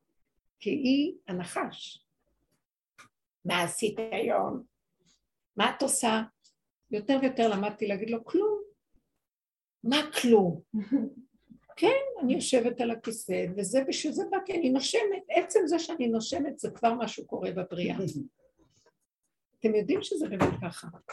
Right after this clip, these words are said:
Speaker 2: נכון.
Speaker 1: שכל יצור נברא, שמספיק שהוא חי פה, הוא העולמות ש-, יש עולמות שיש להם תועלת ממנו. זה שלשלת העולמות שיונקות מעצם זה שבן אדם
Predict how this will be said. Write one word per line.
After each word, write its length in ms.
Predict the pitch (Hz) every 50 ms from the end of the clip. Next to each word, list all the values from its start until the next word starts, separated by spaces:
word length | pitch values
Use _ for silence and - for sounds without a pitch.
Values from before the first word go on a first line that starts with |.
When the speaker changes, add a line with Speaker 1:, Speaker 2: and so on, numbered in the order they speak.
| - - -
Speaker 2:
נכון. 260 | - - - 175 175
Speaker 1:
שכל 960 | - - - 220 202 196 - - - - - - - - - - 277 294 320
יצור 420 | 320 320 311 311 - - 285 269 269 262
נברא, 440 | 247 233 214 196 214 226 214 208
שמספיק 640 | 208 - - - 214 196 208 202 - - - 427 -
שהוא 200 | - - - 262
חי 300 | - - - 330 359 403 403 403 -
פה, 320 | 226 208 214 247 302 - - - - - - _ _ _ _ _ _ _ _ - - - - -
הוא 340 | - 226 226 226 226 - -
העולמות 640 | - 214 220 214 220 233 277 320 403 403 403 - - - - _ _ _ _ _ _ - 294 277 311
ש-, 380 | - - - - - - 233 214 202 196 196 196 190 190 196 269 - - _ _ _ _ _ _ _ - - - _ _ _ _ _ _ _ _ _ 190
יש 260 | 214 330 311 - 330
עולמות 480 | 269 254 240 233 233 254 285 294 302
שיש 440 | - - - 233 233 247 233 - -
להם 160 | 240 240 240 233 -
תועלת 880 | - 269 320 - - _ _ _ _ _ _ 339 302 370 403 381 - -
ממנו. 380 | 254 214 208 190 185 - - - - _ - - - _ _ _
זה 160 | 208 180 214
שלשלת 640 | - - 240 - - - 285 320 - - - - 294
העולמות 400 | 285 294 247 240 240 285 285 -
שיונקות 720 | - 247 233 226 226 208 202 - - 392 392 - - - 247
מעצם 380 | 226 262 320 - - - 277
זה 120 | 247 247 233
שבן 240 | - - - 214 226
אדם 260 | 214 208 240 247